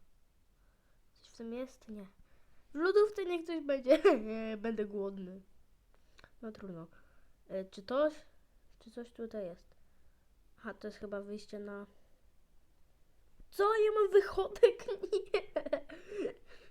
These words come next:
To jest złe! Nie, do wychodka nigdy nie chodźcie. O, takie dawne czasy były.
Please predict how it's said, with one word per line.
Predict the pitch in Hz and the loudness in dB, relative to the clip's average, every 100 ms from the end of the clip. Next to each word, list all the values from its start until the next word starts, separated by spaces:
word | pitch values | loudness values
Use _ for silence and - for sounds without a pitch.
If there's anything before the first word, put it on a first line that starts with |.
| - - - - - | -20 -20 -20 -20 -4
To | |
jest | 349 330 320 294 285 302 | 0 0 -2 -6 -10 -10
złe! | 302 311 311 330 311 254 247 240 - - - _ - | -6 -2 0 2 2 0 0 -4 -20 -20 -20 _ -8
Nie, | 269 311 254 196 | 0 2 2 0
do | 220 269 | 0 2
wychodka | 285 302 311 339 | 2 0 0 0
nigdy | 302 294 277 | 0 0 -2
nie | 277 285 | 0 0
chodźcie. | 269 240 - - 175 185 - - - - - _ - - - - - - - - - - - _ _ - - - - - - - - _ - - | 0 -2 -6 -4 -4 -6 -20 -20 -20 -20 -20 _ -20 -20 -20 -20 -20 -20 -20 -20 -20 -20 -20 _ _ -20 -20 -20 -20 -20 -20 -20 -20 _ -20 -14
O, | 285 233 - - - - _ _ - - _ | -12 -12 -14 -20 -20 -20 _ _ -20 -20 _
takie | - 233 247 | -16 -10 -6
dawne | 233 226 240 | -6 -6 -8
czasy | 262 247 220 | -10 -12 -12
były. | 190 175 | -10 -10